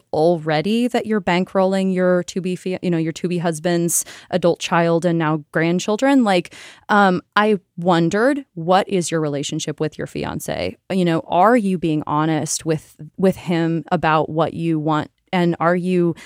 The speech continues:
giving him stuff because it seems easier to? And, like, when that sort of, like, inch mile thing, you know, that to me already seems like you are kind of, like, just involved in supporting the, this, this daughter and, and during the situation. And so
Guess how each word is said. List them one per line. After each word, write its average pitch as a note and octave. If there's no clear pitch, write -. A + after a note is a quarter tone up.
giving G3
him F#3+
stuff F#3+
because F3
it -
seems E3+
easier G3
to? F#3+
And, F#3+
like, F#3
when G3
that F#3+
sort F3+
of, D#3+
like, E3+
inch F#3+
mile F3+
thing, E3+
you G#3
know, G3+
that A#3
to A#3+
me B3
already A#3
seems A3
like G#3
you G3
are G#3+
kind F3
of, E3
like, E3
just -
involved E3
in E3
supporting D#3+
the, D#3+
this, E3
this E3
daughter D#3
and, D3+
and -
during E3
the E3
situation. D#3+
And D#3+
so F#3